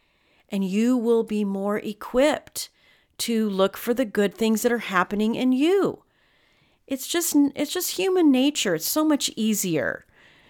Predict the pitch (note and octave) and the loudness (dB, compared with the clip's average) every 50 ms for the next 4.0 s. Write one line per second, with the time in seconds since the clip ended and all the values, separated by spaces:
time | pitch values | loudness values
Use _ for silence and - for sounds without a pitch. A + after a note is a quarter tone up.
0 | _ _ _ _ - - A3+ - - B3+ B3 G#3+ A3 - A3 - - A3 G3+ G3+ | _ _ _ _ -8 -6 -2 0 2 2 4 4 4 4 2 0 0 0 2 2
1 | G3 F3+ E3+ F3 F3 F3 - - F#3+ F3+ G3+ F#3 F3 F3+ - - F3+ E3+ D#3 F#3+ | 2 2 4 4 4 4 2 0 -2 -2 -2 -2 -2 -4 -6 -6 -6 -4 -2 -2
2 | G3 F#3 F#3 E3+ E3+ E3+ - - F3+ E3 E3+ E3+ E3+ - - E3+ E3 E3 E3 D#3+ | -2 -2 -4 -4 -6 -6 -6 -6 -4 -4 -2 -4 -4 -4 -2 -2 0 0 0 2
3 | D#3+ D#3 C#3+ - - D#3 D#3 D3+ D3 D3+ - - C3+ C#3 - - - - - | 0 0 0 0 -2 -4 -2 -2 -4 -2 -2 0 0 0 -2 -4 -8 -10 -14